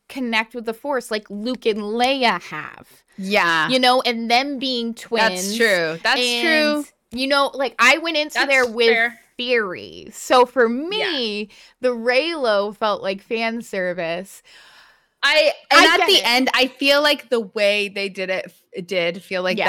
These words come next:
Speaker 2: that 'cause it felt, like, rushed.
Speaker 1: Yeah.
Speaker 2: Like, it was like they were enemy, like, it was very cl-, it, to me, it was very clear there was tension, but, like, they, it was like, and now all of a sudden we kissed and we're in love.
Speaker 1: Yeah.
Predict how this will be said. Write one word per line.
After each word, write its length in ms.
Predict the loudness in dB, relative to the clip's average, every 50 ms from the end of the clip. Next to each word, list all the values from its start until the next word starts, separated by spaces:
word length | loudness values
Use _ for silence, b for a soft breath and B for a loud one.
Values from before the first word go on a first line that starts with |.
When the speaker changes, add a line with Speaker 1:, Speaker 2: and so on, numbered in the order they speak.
| 2
Speaker 2:
that 100 | 2 0
'cause 140 | -4 -8 -10
it 120 | -8 -4 0
felt, 200 | 0 0 0 0
like, 140 | -2 -4 -4
rushed. 680 | -6 -4 -4 -2 -2 -4 -6 -8 -12 -12 -14 -16 -14
Speaker 1:
Yeah. 360 | -8 -4 -2 0 0 0 -2 -4 _ _ _ _ _ -2
Speaker 2:
Like, 200 | 0 0 2 2
it 100 | 2 4
was 140 | 4 4 4 4
like 200 | 0 0 2 0
they 100 | 2 2
were 60 | 4
enemy, 560 | 4 2 2 0 -2 -4 -4 -6 -6 -4 -2
like, 180 | -2 -2 0 0
it 80 | -2 -2
was 160 | -2 -2 -2
very 260 | 0 2 2 2 0 -2 -6 -16
cl-, 120 | -18 -8 -2 0
it, 140 | 0 0 0 -2 b b b b
to 100 | -6 -4
me, 360 | 0 2 2 2 2 0 0 -2
it 60 | -2
was 160 | -2 0 2
very 180 | 2 2 2 2
clear 180 | 2 0 0
there 120 | 2 2 2
was 100 | 0 0
tension, 440 | -2 -4 -4 -2 -2 -4 -4 -2 -2
but, 180 | -2 0 2
like, 340 | 4 2 2 2 0 -6 _ _ _ _ _ _ _ _ _ _ _ _ _ _ _ _ _ -8
they, 260 | -2 2 4 4 2 2 -2 -2 0
it 100 | 2 2
was 160 | 2 2 4
like, 340 | 2 2 0 -2 -6 -20 _ _ _ _ _ _ _ _ _ 0
and 160 | 0 2 2
now 160 | 4 4 6
all 160 | 6 6 6
of 60 | 4 2
a 60 | 0
sudden 580 | 0 0 2 2 0 -2 -2 -8 -12 -10 -8 -6
we 120 | -6 -4
kissed 300 | -4 -6 -6 -6 -8 -10 -10
and 60 | -8
we're 100 | -6 -6
in 100 | -6 -6
love. 260 | -8 -10 -10 -10 -14 _ _ _ _ _ _ _ _ _ _ -10
Speaker 1:
Yeah. 600 | -4 0 4 4 6 6 4 4 2 0 -2 -4